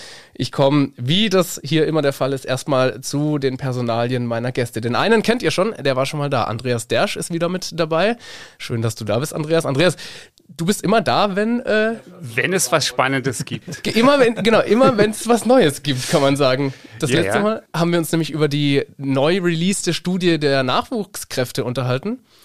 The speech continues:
Speaker 1: Und jetzt ist eine K I auf dem Markt.
Speaker 2: Genau, jetzt ist eine K I auf dem Markt. Äh, erstmal Hallo an alle. Äh, freut mich, dass ihr heute wieder dabei seid.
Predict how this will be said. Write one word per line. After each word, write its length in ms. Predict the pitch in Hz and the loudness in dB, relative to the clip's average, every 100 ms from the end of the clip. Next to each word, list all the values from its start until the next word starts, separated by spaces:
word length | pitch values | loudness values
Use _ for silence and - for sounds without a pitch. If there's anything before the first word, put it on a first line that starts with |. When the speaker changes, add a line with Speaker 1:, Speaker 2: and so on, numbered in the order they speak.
| - - _ _ - | -20 -20 _ _ -2
Speaker 1:
Und 120 | 160 | 0
jetzt 200 | 107 - | 0 -4
ist 100 | 131 | -8
eine 140 | 160 | -8
K 160 | - 208 | -6 -4
I 280 | 202 123 120 _ _ | -2 -4 -4 _ _
auf 200 | - 117 | -4 -4
dem 140 | - 120 | -2 -4
Markt. 460 | 107 104 - - - _ _ _ | -4 -6 -10 -14 -14 _ _ _
Speaker 2:
Genau, 400 | - 131 113 110 | -6 -4 -2 -4
jetzt 280 | 110 113 - | -6 -8 -10
ist 140 | 110 123 | -10 -10
eine 120 | 117 | -8
K 180 | - 113 | -4 -4
I 200 | 123 143 | -4 -4
auf 200 | 170 - | -4 -4
dem 100 | 175 | -4
Markt. 460 | 180 190 - - | -4 -6 -10 -14
Äh, 320 | - 131 127 | -8 -4 -2
erstmal 400 | 123 120 135 120 | -2 -4 -4 -4
Hallo 280 | 110 117 135 | -4 -2 0
an 260 | 180 156 143 | 0 -2 -2
alle. 340 | 127 139 214 - - - 139 | -2 0 -2 -6 -20 -14 -4
Äh, 240 | 131 123 113 | -4 -4 -8
freut 320 | - 123 131 | -8 -6 -6
mich, 180 | 135 - | -12 -10
dass 220 | 123 - | -12 -8
ihr 340 | 131 117 117 | -6 -4 -4
heute 240 | 107 117 107 | -4 -6 -6
wieder 160 | 113 | -6
dabei 280 | 110 104 107 | -4 -2 -4
seid. 400 | 139 143 170 - | -2 -4 -6 -8